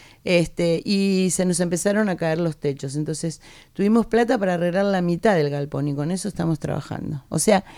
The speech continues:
contra viento y marea, ahí estamos, pero tenemos la satisfacción de que a partir de la, del camino este que nosotros marcamos con tanto esfuerzo y sacrificio,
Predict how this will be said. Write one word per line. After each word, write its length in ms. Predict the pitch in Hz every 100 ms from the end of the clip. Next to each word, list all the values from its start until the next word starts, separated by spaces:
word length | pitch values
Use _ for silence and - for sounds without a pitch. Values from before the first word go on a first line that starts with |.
| - -
contra 360 | 233 233 233 247
viento 500 | 277 302 254 285 285
y 100 | 220
marea, 540 | 190 180 214 233 226 -
ahí 200 | 175 180
estamos, 500 | 170 165 147 147 139
pero 240 | 170 160
tenemos 680 | 165 185 214 247 247 233 - - - - -
la 220 | 185 190
satisfacción 1040 | - 247 220 247 202 180 165 233 233 262
de 120 | 208
que 320 | - 175 165 - - - -
a 140 | 165
partir 480 | 170 208 202 220 165
de 340 | 156 156 151 147
la, 200 | 147 -
del 220 | 160 160
camino 420 | 165 185 240 240
este 260 | 220 - 185
que 100 | 170
nosotros 400 | 165 185 175 185
marcamos 460 | 175 160 175 165
con 220 | - 139 147
tanto 460 | 165 190 175 165
esfuerzo 360 | 151 165 160 156
y 40 |
sacrificio, 800 | 151 160 185 202 233 - 233 233